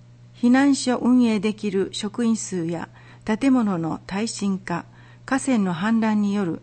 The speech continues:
増水などの結果、三所小学校、鴨小学校、芦野小学校の備蓄倉庫、および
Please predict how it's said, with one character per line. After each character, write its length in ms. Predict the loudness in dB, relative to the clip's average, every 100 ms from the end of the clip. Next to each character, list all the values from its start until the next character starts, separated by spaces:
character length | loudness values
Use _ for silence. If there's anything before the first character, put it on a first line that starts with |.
| -8
増 240 | -2 -2
水 260 | -2 -2 0
な 160 | 2 0
ど 100 | -2
の 140 | -4
結 240 | -8 -12 -10
果、 160 | -10 -10 -12 -20 -20 -20 -6
三 260 | 0 0
所 140 | 0 -4
小 260 | -2 -2
学 200 | -2 -4 -6
校、 280 | -8 -8 -8 -16 -20 -20 -20
鴨 320 | -4 0 2
小 260 | 0 0 0
学 180 | -2 -6 -8
校、 260 | -6 -6 -8 -18 -20 -8
芦 280 | -4 -2 -2
野 100 | -2
小 260 | -2 -2 0
学 260 | -2 -4
校 240 | -6 -4 -2
の 240 | -4 -6 -10 -20 -18
備 140 | -8 -6
蓄 320 | -4 -4 -6
倉 280 | -4 -6 -6
庫、 240 | -8 -12 -12 -20 -20 -8
お 100 | -2
よ 140 | 0 0
び 280 | -2 -4